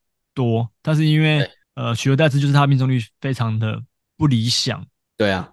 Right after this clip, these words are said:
Speaker 2: 没错。
Speaker 1: 对，对，对，嗯。但是下半季就是明星赛过后就有明显的改变。
Speaker 2: 对。
Speaker 1: 对，所以我个人是蛮看好，就是 Jabari Smith Junior。
Speaker 2: 而且你看，rank 一一六进步的空间非常大。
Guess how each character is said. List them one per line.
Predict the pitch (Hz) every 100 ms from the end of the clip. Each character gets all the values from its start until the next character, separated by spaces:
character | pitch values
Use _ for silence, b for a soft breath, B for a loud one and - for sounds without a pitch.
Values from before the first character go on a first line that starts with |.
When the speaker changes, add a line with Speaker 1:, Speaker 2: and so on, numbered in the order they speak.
| _ _
Speaker 2:
没 | 90
错。 | 131
Speaker 1:
对， | 117 113
对， | 113 107
对， | 107 123
嗯。 | 117 107 101 - _ _
但 | 170 156
是 | 160 151
下 | 170
半 | 160 156
季 | 139 151 131
就 | 120 139
是 | 139
明 | 139
星 | 123 123
赛 | 139
过 | 127
后 | 127 123
就 | 131 117
有 | 107 107
明 | 110
显 | 110 113 101
的 | 98 87 120 _ _ _
改 | 117 104
变。 | 120 113 110 - _
Speaker 2:
对。 | - 101 - _ _
Speaker 1:
对， | 131 110 113 131 _ _
所 | - 147
以 | 156
我 | 131
个 | -
人 | 151 117
是 | 135
蛮 | 120 110 123 -
看 | 151 123
好， | 104 110 - _ _
就 | -
是 | 123 135 127 127 131 123
Jabari | 131 135 131
Smith | 127 131 151
Junior。 | 190 123 120
Speaker 2:
而 | 113 - _ _ 226
且 | 214
你 | 170
看， | 156 135
rank |
一 | 160 160 160
一 | 160
六 | 165 127 110 - - _
进 | - 196 151
步 | 165
的 | 143
空 | 135 143
间 | 139 135
非 | 139
常 | 127 101
大。 | 104 110 95 -